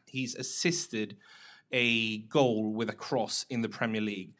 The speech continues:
And it's five times since his, um, start in twenty fourteen.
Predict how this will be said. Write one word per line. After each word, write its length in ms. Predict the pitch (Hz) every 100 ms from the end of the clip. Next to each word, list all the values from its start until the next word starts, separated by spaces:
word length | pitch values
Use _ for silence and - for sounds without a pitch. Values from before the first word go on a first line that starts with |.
| - _
And 120 | 131
it's 160 | 131 127
five 480 | - 165 165 165 156
times 600 | - - 131 104 95 -
since 380 | - 131 113 107
his, 400 | 120 107 - - -
um, 480 | 110 104 101 107 -
start 500 | - - 131 110 98
in 160 | 107 104
twenty 240 | - 113
fourteen. 640 | 104 117 104 - 104 95